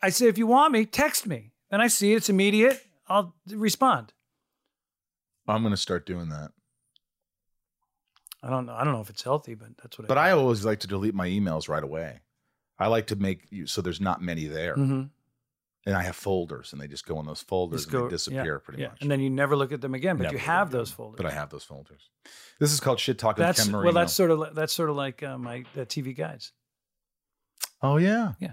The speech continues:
Speaker 1: I just keep them, but I'm never gonna look at them.
Speaker 2: <laughs> Never gonna look at them. Well, we looked at them today.
Speaker 1: We sure did.
Speaker 2: I'm very excited. It was a great gift. You brought gifts.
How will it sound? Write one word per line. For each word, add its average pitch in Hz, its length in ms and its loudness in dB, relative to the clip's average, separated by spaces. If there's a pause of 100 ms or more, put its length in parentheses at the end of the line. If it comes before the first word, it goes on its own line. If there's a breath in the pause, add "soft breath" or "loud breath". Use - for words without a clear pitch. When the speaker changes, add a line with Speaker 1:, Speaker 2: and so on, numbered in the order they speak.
Speaker 1:
I 127 40 -8
just 139 200 -6
keep - 240 -6
them, 113 200 -6
but 117 120 -12 (160)
I'm - 120 -20 (340)
never 139 180 0
gonna 110 140 -6
look 156 140 0
at 117 80 -6
them. 120 220 -14
Speaker 2:
<laughs> - 60 -12
Never 110 180 -2
gonna 131 220 -10
look - 180 -10
at - 120 -18
them. 92 220 -10 (280 loud breath)
Well, 117 100 4
we 120 80 6
looked 123 200 2
at 98 80 -6
them 92 120 -2
today. 92 420 -8 (300)
Speaker 1:
We 120 100 -8
sure 127 200 -8
did. 131 300 -12
Speaker 2:
I'm 110 100 0
very 107 160 6
excited. 76 480 -6
It 107 60 -4
was 117 100 0
a 120 60 2
great 104 260 2
gift. 76 240 -8
You 123 80 -2
brought 113 300 2
gifts. - 480 0